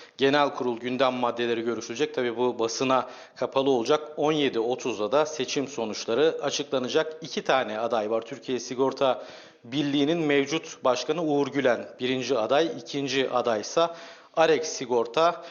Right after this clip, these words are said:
Yönetim Kurulu Başkanı Adnan Süpanoğlu olacak. Tabii, e, oy, e, yetmiş yetmiş bir kişi oy verecek. Genel müdürler olacak tabii bunlar. E, Uğur Gülen aynı zamanda Aksigorta'nın genel müdürü. İki bin yirmi üç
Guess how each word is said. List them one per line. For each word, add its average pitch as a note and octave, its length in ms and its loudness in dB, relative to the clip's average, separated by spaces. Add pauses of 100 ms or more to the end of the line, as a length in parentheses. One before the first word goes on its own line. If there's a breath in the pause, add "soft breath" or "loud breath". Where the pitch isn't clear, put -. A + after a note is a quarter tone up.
(120)
Yönetim D3+ 360 2
Kurulu A#2 320 0
Başkanı C#3+ 460 2
Adnan C3+ 320 0
Süpanoğlu C#3 600 -2
olacak. A#2 460 0
Tabii, D3+ 340 0 (400 loud breath)
e, C3 440 2
oy, D3+ 240 4 (280)
e, D#3 40 -4
yetmiş C3+ 580 -2
yetmiş C3+ 280 -4
bir D3 140 -2
kişi D#3 360 -2 (120)
oy C#3 260 4
verecek. A#2+ 420 0
Genel C#3 280 2
müdürler A#2 360 -2
olacak G#2+ 360 -4
tabii A2 220 -4
bunlar. A#2 340 0 (840)
E, A2 200 2
Uğur B2 240 2
Gülen B2 260 0
aynı B2 240 -2
zamanda A#2 340 -2
Aksigorta'nın A2+ 720 -4 (380 loud breath)
genel B2+ 340 4
müdürü. B2+ 340 -2
İki C3 200 -6
bin C3+ 60 -4
yirmi C3 300 0
üç - 200 -4